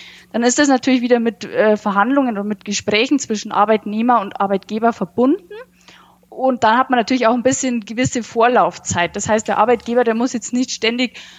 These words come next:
leere Büroräume zur Verfügung stehen haben, damit der Arbeitnehmer, wenn er sagt, "Ach, morgen möchte ich aber jetzt wieder ins Büro wechseln", dann auch ins Büro gehen kann,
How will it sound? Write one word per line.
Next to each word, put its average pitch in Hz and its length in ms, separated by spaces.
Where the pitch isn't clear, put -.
leere 226 300
Büroräume 233 640
zur 220 160
Verfügung 247 520
stehen 226 300
haben, 226 140
damit 214 320
der 208 180
Arbeitnehmer, 220 600
wenn 226 100
er 220 60
sagt, 214 200
"Ach, 208 160
morgen 220 380
möchte 240 300
ich 226 100
aber 208 140
jetzt 208 180
wieder 220 140
ins 208 160
Büro 214 320
wechseln", 240 400
dann 220 140
auch 226 220
ins 226 160
Büro 214 300
gehen 233 380
kann, 277 320